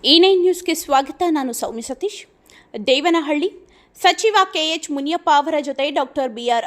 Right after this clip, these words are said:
ಅಂಬೇಡ್ಕರ್ ಪ್ರತಿಮೆಗೆ ಮಾಲಾರ್ಪಣೆ. ಸಂವಿಧಾನ ಬದಲಿಸುವವರಿಗೆ ಮತದಾರರಿಂದ ತಕ್ಕ ಉತ್ತರ. ರಕ್ಷಾರಾಮಯ್ಯ. ಬಾಬಾ ಸಾಹೇಬ್ ಅಂಬೇಡ್ಕರ್ ಅವರ ಜಯಂತಿ ಅಂಗವಾಗಿ ಚಿಕ್ಕಬಳ್ಳಾಪುರ ಲೋಕಸಭಾ ಕ್ಷೇತ್ರದ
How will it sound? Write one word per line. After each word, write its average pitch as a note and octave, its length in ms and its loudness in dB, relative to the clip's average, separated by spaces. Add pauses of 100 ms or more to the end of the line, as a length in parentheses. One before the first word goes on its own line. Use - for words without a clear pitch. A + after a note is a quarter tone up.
ಅಂಬೇಡ್ಕರ್ F#4 540 -4
ಪ್ರತಿಮೆಗೆ D4+ 500 -6
ಮಾಲಾರ್ಪಣೆ. C4+ 720 -4
ಸಂವಿಧಾನ C#4 600 -4 (120)
ಬದಲಿಸುವವರಿಗೆ B3 1080 -4 (300)
ಮತದಾರರಿಂದ F#4 800 0 (260)
ತಕ್ಕ E4+ 360 -2
ಉತ್ತರ. C4+ 360 -4 (300)
ರಕ್ಷಾರಾಮಯ್ಯ. C4+ 840 -6 (1120)
ಬಾಬಾ F#4+ 440 2
ಸಾಹೇಬ್ F4+ 500 -4
ಅಂಬೇಡ್ಕರ್ D#4+ 500 -2
ಅವರ D#4 160 0 (120)
ಜಯಂತಿ D4 560 -4
ಅಂಗವಾಗಿ C4+ 640 -2
ಚಿಕ್ಕಬಳ್ಳಾಪುರ E4 720 -4 (100)
ಲೋಕಸಭಾ B3+ 480 -2
ಕ್ಷೇತ್ರದ C4 440 -6